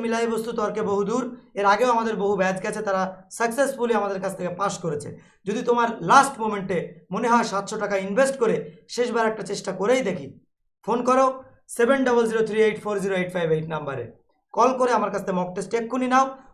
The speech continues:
কুড়ি জন খুব তাড়াতাড়ি ভর্তি হয়ে যাচ্ছে, প্রচুর স্টুডেন্ট ফোন করছে এবং পাবে কিনা এখনও জানি না, শিওর না, but থাকলে আমি অবশ্যই দেবো, ঠিক আছে? তো কল করে আমার কাছে সংগ্রহ করো, শুধু সংগ্রহ করলে হবে না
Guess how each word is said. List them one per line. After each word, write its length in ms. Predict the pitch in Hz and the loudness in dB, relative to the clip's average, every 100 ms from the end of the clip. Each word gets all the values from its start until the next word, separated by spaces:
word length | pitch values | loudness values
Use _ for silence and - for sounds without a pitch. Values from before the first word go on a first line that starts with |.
| - | -8
কুড়ি 160 | 214 220 | -4 -2
জন 100 | 247 - | -4 -2
খুব 120 | 285 277 | -4 -2
তাড়াতাড়ি 280 | 254 240 226 | -2 0 2
ভর্তি 200 | 220 220 233 | 2 4 4
হয়ে 100 | 226 | 4
যাচ্ছে, 260 | 226 226 254 247 - _ - | 0 0 0 0 -10 _ -6
প্রচুর 220 | 196 285 - | -2 -2 -2
স্টুডেন্ট 260 | 247 240 - | -2 -2 -2
ফোন 120 | 233 226 | -4 0
করছে 300 | 226 226 269 277 269 - _ 196 | -2 0 0 0 -2 -10 _ -6
এবং 100 | 226 220 | -4 0
পাবে 180 | 208 233 | 2 2
কিনা 140 | 247 247 | 0 0
এখনও 180 | 226 240 220 | 0 0 0
জানি 160 | 208 226 | -2 -2
না, 40 | 226 | -2
শিওর 220 | 226 226 233 | -2 0 0
না, 60 | 247 | 0
but 80 | 214 196 | 0 -2
থাকলে 200 | 202 220 | -2 -2
আমি 100 | 214 202 | -2 -4
অবশ্যই 280 | 190 233 208 | -6 -6 -4
দেবো, 160 | 208 247 240 - _ - | 0 0 -2 -14 _ -8
ঠিক 120 | 233 269 | 0 2
আছে? 140 | 277 220 - - _ _ | 2 -2 -6 -18 _ _
তো 60 | 247 262 214 | 0 2 2
কল 120 | 240 233 | 2 2
করে 100 | 262 | 2
আমার 120 | 233 233 | 0 -2
কাছে 140 | 220 190 | -6 -6
সংগ্রহ 280 | 208 214 226 240 | -4 -2 0 2
করো, 140 | 277 277 - _ - | 2 0 -8 _ -8
শুধু 140 | 233 220 | -6 -2
সংগ্রহ 260 | 220 220 226 | -2 -2 -2
করলে 160 | 226 226 214 | -2 0 0
হবে 140 | 220 | 0
না 60 | 226 | -2